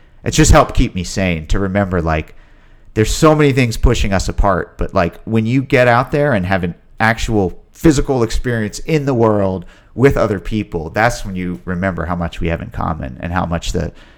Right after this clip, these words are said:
divides we have are, are kind of manufactured by,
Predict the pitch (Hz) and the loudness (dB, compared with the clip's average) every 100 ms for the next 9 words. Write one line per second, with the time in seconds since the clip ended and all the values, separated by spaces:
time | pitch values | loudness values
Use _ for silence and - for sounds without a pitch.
0 | - - 92 95 92 82 82 85 78 - | -8 -2 2 2 0 -2 -2 -2 -4 -6
1 | 85 85 - - - 90 120 92 85 92 | -4 -2 -4 -10 -8 -4 -2 -2 -2 -2
2 | 87 82 - 85 85 - 85 82 85 90 | -2 -4 -4 -4 -6 -10 -10 -6 -6 -6